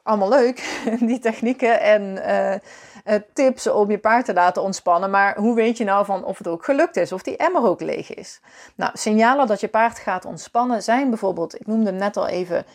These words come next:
diep zuchten, maar ook bijvoorbeeld briesen. Ehm, ik denk dat heel veel, veel van jullie ook wel, eh, het gapen kennen, eh, kauwen. Ehm, en ja, ook weer dat eten, zeker in relatie tot het, eh, aannemen van een beloning. Dus als je merkt dat je paard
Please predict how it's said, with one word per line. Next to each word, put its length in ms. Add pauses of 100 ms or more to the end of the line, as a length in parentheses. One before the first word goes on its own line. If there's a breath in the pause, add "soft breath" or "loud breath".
(100)
diep 320
zuchten, 600
maar 200
ook 320 (260 soft breath)
bijvoorbeeld 500
briesen. 720
Ehm, 460
ik 140
denk 160
dat 120
heel 140
veel, 220 (100)
veel 200
van 140
jullie 220
ook 140
wel, 260 (120)
eh, 380
het 180
gapen 500
kennen, 460 (300 soft breath)
eh, 180 (160)
kauwen. 580 (360 soft breath)
Ehm, 580 (300 soft breath)
en 400
ja, 260
ook 200
weer 180
dat 220
eten, 380
zeker 300
in 140
relatie 420
tot 200
het, 280 (200)
eh, 240
aannemen 540
van 140
een 100
beloning. 580
Dus 160
als 180
je 80
merkt 260
dat 140
je 60
paard 420